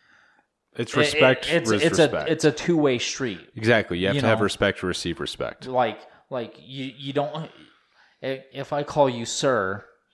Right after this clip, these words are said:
Speaker 2: and you're, like, actually, like, or you say, "F you, I'm this." It's
Speaker 1: Yeah.
Speaker 2: like,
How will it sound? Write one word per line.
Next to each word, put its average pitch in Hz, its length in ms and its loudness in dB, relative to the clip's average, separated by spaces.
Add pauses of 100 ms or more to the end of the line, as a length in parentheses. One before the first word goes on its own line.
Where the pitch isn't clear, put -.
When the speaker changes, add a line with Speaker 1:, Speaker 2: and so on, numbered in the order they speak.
(440)
Speaker 2:
and 120 220 -8
you're, 120 220 -2
like, 104 340 -2 (240)
actually, 110 800 -2 (1700)
like, 123 320 0
or 123 180 2
you 110 140 -6
say, 123 200 -4
"F 131 320 -4
you, 135 260 2
I'm 104 360 0
this." 113 640 -2
It's - 60 -16
Speaker 1:
Yeah. - 140 2 (100)
Speaker 2:
like, 107 140 -8